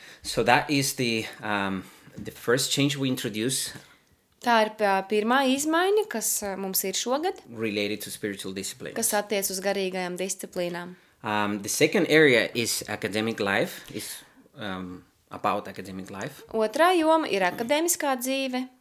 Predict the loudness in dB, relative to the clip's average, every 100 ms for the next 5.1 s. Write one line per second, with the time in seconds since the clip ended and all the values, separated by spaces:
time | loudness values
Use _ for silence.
0 | _ -12 -4 -2 0 4 4 4 2 4
1 | 4 4 4 2 2 2 4 4 4 2
2 | 2 -2 -4 -6 -8 -10 -12 -12 -14 -10
3 | -10 -10 -14 -16 _ _ _ -6 0 2
4 | 2 2 0 2 2 2 2 2 2 0